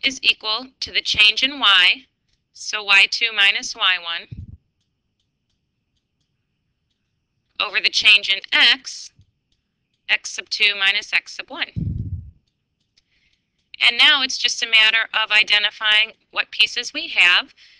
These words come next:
So here, point A is our first coordinate, so this is x sub one and y sub one. It's our first x coordinate and our first y coordinate. Um, point B, that's our second ordered pair, so this will be x sub two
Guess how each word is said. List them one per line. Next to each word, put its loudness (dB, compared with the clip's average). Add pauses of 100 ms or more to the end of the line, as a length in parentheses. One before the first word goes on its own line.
(160)
So -2
here, 4
point 2
A 6
is -6
our 0
first -6
coordinate, -4
so -4
this -6
is -6
x -2
sub -8
one -4 (920)
and 0
y 4
sub -10
one. -6 (500)
It's -18
our -8
first -8
x -4
coordinate -8
and -8
our -6
first -12
y 0 (100)
coordinate. -10 (760)
Um, -4
point 0
B, 6
that's 0
our -2
second -2 (140)
ordered -10
pair, 0
so -10
this -8
will -10
be 0
x -4
sub -18
two -2